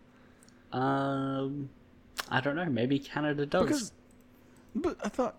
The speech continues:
Speaker 2: I thought Canada was ed-, like, evolved and educated and, like, socially awake and stuff.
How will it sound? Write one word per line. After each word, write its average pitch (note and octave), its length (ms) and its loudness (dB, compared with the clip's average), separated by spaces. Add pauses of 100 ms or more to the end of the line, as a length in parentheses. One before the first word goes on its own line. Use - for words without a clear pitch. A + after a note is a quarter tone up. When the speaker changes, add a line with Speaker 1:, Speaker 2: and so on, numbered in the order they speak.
Speaker 2:
I G3+ 60 -4
thought A3+ 200 -2
Canada G3+ 400 2
was F3+ 360 2
ed-, F3+ 200 -4
like, F3 260 0
evolved C3 500 6
and C#3 80 4
educated G#2+ 500 2
and, G#2 140 -2
like, G2+ 220 -2
socially D3 560 -2
awake C3 340 0
and G2 140 0
stuff. F2+ 440 -4